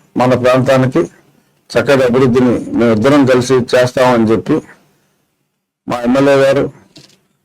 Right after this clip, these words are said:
మా జుత్తికి నాగరాజు గారు అన్ని మధ్య మధ్యలో ఏదైనా ఫోన్లు వస్తే మా ఎమ్మెల్యే పక్కకి వెళ్ళటం తప్ప almost అనుక్షణం ఆయన నన్ను వెంట పెట్టుకుని ఒక ఓన్ బ్రదర్ కన్నా ఎక్కువగా,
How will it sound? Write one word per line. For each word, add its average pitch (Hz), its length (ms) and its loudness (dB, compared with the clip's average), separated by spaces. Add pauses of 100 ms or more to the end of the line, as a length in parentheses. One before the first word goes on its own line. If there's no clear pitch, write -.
(140)
మా 113 60 -2
జుత్తికి 120 400 0
నాగరాజు 131 440 2
గారు 131 440 -2
అన్ని 160 580 -2 (720)
మధ్య 113 200 -4
మధ్యలో 143 360 2
ఏదైనా 135 220 0
ఫోన్లు 135 320 -2
వస్తే 135 220 -4
మా 135 120 -4
ఎమ్మెల్యే 131 420 -6
పక్కకి 123 320 -8
వెళ్ళటం 127 300 -6
తప్ప 120 240 -10 (880)
almost 165 400 -6
అనుక్షణం 170 520 -8 (340)
ఆయన 135 180 -6
నన్ను 135 480 -8 (760)
వెంట 135 200 -10
పెట్టుకుని 147 540 -12 (1120)
ఒక 127 180 -20
ఓన్ 135 420 -16 (200)
బ్రదర్ 151 380 -20
కన్నా 143 240 -20
ఎక్కువగా, 143 380 -20